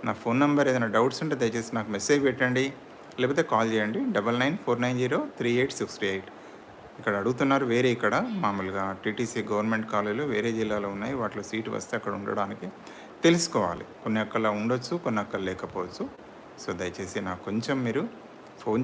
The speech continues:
చేసి అడగండి, తర్వాత ఒక వన్ అవర్ తర్వాత, ఇప్పుడు లైవ్లో ఉన్నాం కాబట్టి మీకు ఏం డౌట్స్ ఉన్నా నేను చేస్తాను, నాకు తెలియకపోతే అడిగి తెలుసుకొని చెప్తాను.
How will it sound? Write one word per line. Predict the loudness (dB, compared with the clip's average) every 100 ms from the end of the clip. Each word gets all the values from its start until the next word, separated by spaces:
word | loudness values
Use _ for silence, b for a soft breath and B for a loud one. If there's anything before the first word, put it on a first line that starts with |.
| 2
చేసి | 2 2 0 -2
అడగండి, | 2 2 4 2
తర్వాత | 0 -2 -2 -4
ఒక | -2
వన్ | 0
అవర్ | 2 0
తర్వాత, | 0 0 0 -2
ఇప్పుడు | -4 -2
లైవ్లో | 0 2 0
ఉన్నాం | 0 -4 -4
కాబట్టి | -4 -4 -6 -6 -8 -14 -18 -18 -18 -18 -8
మీకు | -4 2
ఏం | 4 6
డౌట్స్ | 4 4 0
ఉన్నా | 0
నేను | 2 0 0
చేస్తాను, | -2 -2 -2 -2 -2
నాకు | -2 -2 0
తెలియకపోతే | 2 2 0 2
అడిగి | 2 2
తెలుసుకొని | 2 0 -2 -4 -4
చెప్తాను. | -6 -6 -10 -10 -16